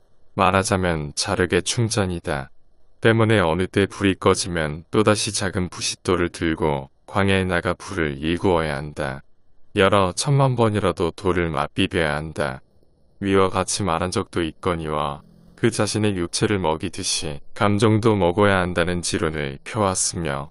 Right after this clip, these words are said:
가능한 한도까지 마음 안에 양분과 단맛을 비축하려 원하고 있다. 감정은 자라고 풀어나며 종래 위험한 폭발물로 터지기도 한다. 날마다의 애환이 날마다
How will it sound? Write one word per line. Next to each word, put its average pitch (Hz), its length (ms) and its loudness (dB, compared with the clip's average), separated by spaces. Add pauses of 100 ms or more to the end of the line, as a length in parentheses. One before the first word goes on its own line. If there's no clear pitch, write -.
(160)
가능한 107 460 2
한도까지 113 600 0
마음 82 340 2
안에 78 480 -4
양분과 90 640 0
단맛을 90 500 -2
비축하려 90 720 -4
원하고 76 380 -4
있다. 67 480 -6 (540)
감정은 101 580 2
자라고 95 420 0
풀어나며 78 800 -2 (300)
종래 104 340 2
위험한 90 460 2
폭발물로 87 640 0
터지기도 107 560 -4
한다. 80 460 -6 (560)
날마다의 104 640 4
애환이 95 340 4
날마다 76 720 -2